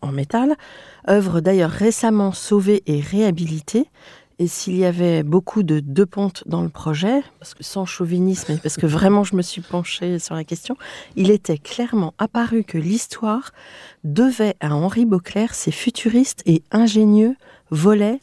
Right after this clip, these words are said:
entre guillemets, de grand-mère métalliques. Parce que nos pères, aussi entre guillemets, les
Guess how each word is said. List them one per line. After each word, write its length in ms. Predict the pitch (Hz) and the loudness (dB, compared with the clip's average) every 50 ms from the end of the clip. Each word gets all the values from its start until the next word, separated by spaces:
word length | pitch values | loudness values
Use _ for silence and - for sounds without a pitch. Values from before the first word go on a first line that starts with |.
| _ | _
entre 240 | - 190 185 - - | -4 -4 -2 0 -2
guillemets, 440 | 190 175 190 190 202 202 196 190 180 160 | -2 0 2 2 4 4 4 2 0 -2
de 320 | 147 139 139 147 156 220 | -6 -8 -4 0 2 2
grand-mère 640 | 247 226 196 180 175 165 165 175 190 208 - - _ _ - | 2 2 2 0 2 0 0 0 -2 -4 -6 -10 _ _ -4
métalliques. 720 | 175 180 165 175 175 - - 156 151 147 147 - - - - _ _ _ - - - - - - - _ _ _ _ _ _ _ _ _ _ | 0 2 2 2 2 0 -4 -6 -6 -6 -10 -12 -16 -20 -20 _ _ _ -20 -20 -20 -20 -20 -20 -20 _ _ _ _ _ _ _ _ _ _
Parce 160 | - 175 - | -8 -8 -6
que 120 | - - | -4 -2
nos 200 | 170 170 170 170 | 0 2 2 2
pères, 400 | 151 - - 175 202 220 - - - | 0 0 -2 -2 -2 -2 -4 -8 -10
aussi 260 | - 156 - - - | -10 -10 -8 -6 -4
entre 240 | 160 151 147 - - | -4 -4 -4 -4 -8
guillemets, 440 | 160 156 160 151 156 165 175 196 196 | -8 -8 -6 -4 -2 0 0 0 -2
les 320 | - 170 151 147 147 147 | -2 -2 0 0 0 -2